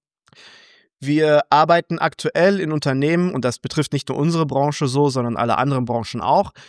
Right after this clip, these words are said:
Wir arbeiten aktuell in Unternehmen, die für Menschen gebaut sind. Das ganze Arbeitsumfeld, die Prozesse sind für einen Menschen gebaut.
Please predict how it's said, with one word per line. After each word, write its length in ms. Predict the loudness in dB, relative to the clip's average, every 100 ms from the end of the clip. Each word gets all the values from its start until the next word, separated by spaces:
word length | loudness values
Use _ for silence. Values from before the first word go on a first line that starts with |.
| _
Wir 220 | -4 0 2
arbeiten 380 | 2 0 -2
aktuell 500 | -4 -4 -2 0 2
in 80 | 0
Unternehmen, 680 | -2 -2 -2 0 2 2 0
die 120 | -4
für 160 | -4 -4
Menschen 640 | 0 0 0 0 -2 -4
gebaut 460 | -6 -2 0 0 -4
sind. 180 | -10 -8
Das 120 | -2
ganze 360 | 0 0 -2
Arbeitsumfeld, 1000 | 2 4 2 0 -4 -6 -4 -2 -2 -2
die 100 | -6
Prozesse 520 | -6 -6 -2 -4 -2
sind 180 | -6 -6
für 120 | -4
einen 80 | -4
Menschen 340 | -2 -4 -6 -8
gebaut. 300 | -8 -12